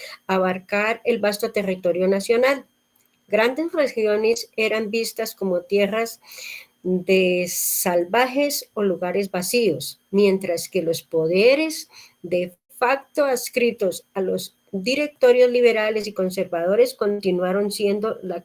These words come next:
car-, la cara del Estado en muchas de ellas.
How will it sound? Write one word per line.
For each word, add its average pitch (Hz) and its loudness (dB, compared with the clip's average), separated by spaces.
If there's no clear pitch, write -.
car-, 254 2
la 185 -6
cara 269 0
del 277 2
Estado 214 -2
en 190 4
muchas 180 0
de 175 2
ellas. - -8